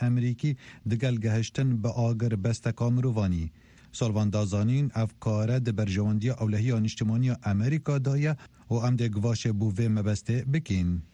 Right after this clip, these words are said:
پارتیا اپوزیسیونا سرکه یا ترکیه یا آلیگرا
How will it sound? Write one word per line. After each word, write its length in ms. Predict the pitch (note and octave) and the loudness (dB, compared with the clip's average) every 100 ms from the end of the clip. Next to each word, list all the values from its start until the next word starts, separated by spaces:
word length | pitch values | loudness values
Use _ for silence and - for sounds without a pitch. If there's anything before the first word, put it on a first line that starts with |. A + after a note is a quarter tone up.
| - - - - | -20 -20 -18 -4
پارتیا 480 | C#3 D#3+ C3 F#3+ F3+ | -2 -2 -2 -2 0
اپوزیسیونا 760 | D#3 C3+ C3+ - C3 D#3+ D3 | 0 0 -2 -2 -2 0 0
سرکه 380 | C3+ C#3 C#3 D#3 | 0 -2 0 0
یا 160 | C#3+ C#3 | 0 0
ترکیه 400 | D3+ C3+ D3 C3+ | -2 -2 0 0
یا 120 | C3 | 0
آلیگرا 600 | B2+ B2+ C3 B2+ C3+ | 0 0 0 0 0